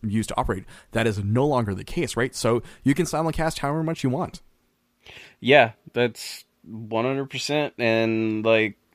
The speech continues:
Speaker 2: oh, man. Uh, like, growing up with my dad, I used to go to the radio station with him. I knew how, like, involved it was to do things back in the day. But now,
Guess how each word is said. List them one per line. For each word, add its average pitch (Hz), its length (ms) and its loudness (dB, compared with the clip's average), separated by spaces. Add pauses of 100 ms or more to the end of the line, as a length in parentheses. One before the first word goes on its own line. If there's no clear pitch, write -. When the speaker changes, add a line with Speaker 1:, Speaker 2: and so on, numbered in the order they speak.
(140)
Speaker 2:
oh, 98 220 -10
man. 98 400 -4 (180)
Uh, 117 440 -2
like, 151 320 4 (920)
growing 202 440 4
up 156 260 4 (680)
with 139 340 2
my 147 180 2
dad, 143 320 6
I 120 180 6
used 180 260 0
to 143 60 -2
go 127 180 2
to 123 60 2
the 110 80 0
radio 98 260 0
station 95 380 -4
with 95 140 -6
him. 90 100 -8
I 107 160 4
knew 131 320 0
how, 104 520 4
like, 98 280 0 (540)
involved 117 760 4
it 117 100 2
was 113 500 2
to 98 360 -4 (140)
do 113 180 -6
things 90 340 -6
back 98 300 2
in 95 80 -6
the 98 60 -4
day. 107 300 2
But 95 200 -4
now, 120 500 2